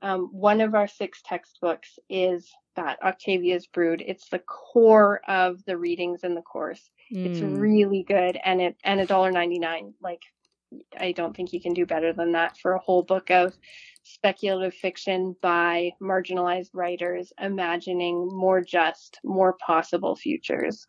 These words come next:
Speaker 2: Oh, wow. That's amazing. Thank you for, for that, so that we know,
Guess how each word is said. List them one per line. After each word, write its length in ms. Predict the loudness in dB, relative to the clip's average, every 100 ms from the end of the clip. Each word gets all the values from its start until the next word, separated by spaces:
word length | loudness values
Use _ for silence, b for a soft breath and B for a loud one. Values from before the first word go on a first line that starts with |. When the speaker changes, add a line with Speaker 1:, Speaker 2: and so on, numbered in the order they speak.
| -6
Speaker 2:
Oh, 240 | -2 0
wow. 440 | 0 -4 -4 -4 -8 _
That's 220 | -4 -2 -2
amazing. 460 | 0 -2 -4 -8
Thank 280 | -4 -2 -2
you 80 | -6
for, 420 | -4 -4 -4 -8
for 200 | -6 -4 -2
that, 300 | -4 -6 -8
so 200 | -6 -4
that 160 | -4
we 100 | -4
know, 360 | -4 -4 -6